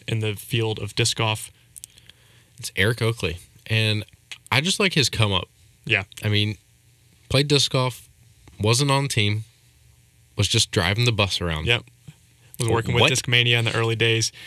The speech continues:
Speaker 1: and just put his nose
Speaker 2: the
Speaker 1: down
Speaker 2: work in.
Speaker 1: and just went for it. Number sixty-seven in the world from Pensacola, Florida, um, is where he's living now. One of the most enjoyable, hilarious guys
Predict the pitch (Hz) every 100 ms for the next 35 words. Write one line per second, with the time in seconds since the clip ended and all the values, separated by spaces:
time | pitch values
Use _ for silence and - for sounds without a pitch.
0 | - - - - - 113 110 113 - -
1 | - 117 117 117 - _ 120 110 104 110
2 | 110 113 113 - 113 110 113 98 101 107
3 | 101 107 107 - 107 107 98 - - -
4 | - 120 120 - 147 139 139 131 123 110
5 | 113 113 113 110 113 - 113 107 107 110
6 | 110 110 107 - - - 110 104 104 110
7 | 104 110 104 101 104 104 104 - - -
8 | - - - _ - 101 156 147 123 123
9 | - 110 113 113 110 107 107 107 104 98
10 | 113 107 107